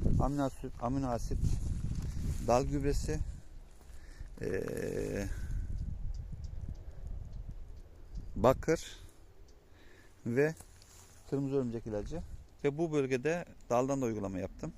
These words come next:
Şimdi, e, iki gün önce güzel bir yağmur yağdı buraya. Normalde bu suda pas geçecektim. Bundan sonrasında da Neşet'le beraber hazırladığımız liste var. İşte fulvik asit,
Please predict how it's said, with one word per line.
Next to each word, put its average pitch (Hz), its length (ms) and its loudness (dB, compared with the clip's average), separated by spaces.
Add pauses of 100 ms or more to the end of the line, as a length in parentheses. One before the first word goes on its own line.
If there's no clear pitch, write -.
(800)
Şimdi, 151 240 0 (300)
e, 131 300 4
iki 135 360 -2
gün 156 80 4
önce 147 160 4
güzel 143 220 0
bir 139 60 2
yağmur 143 300 6
yağdı 110 240 6
buraya. 127 240 0 (240)
Normalde 135 480 4
bu 156 60 -6
suda 151 200 0
pas 151 260 -2
geçecektim. 127 540 -4
Bundan 156 240 2
sonrasında 175 480 0
da 147 80 2
Neşet'le 127 440 0
beraber 127 380 6
hazırladığımız 123 480 0 (380)
liste 120 260 2
var. 85 120 2
İşte - 180 -4
fulvik 113 360 -2
asit, 98 220 -6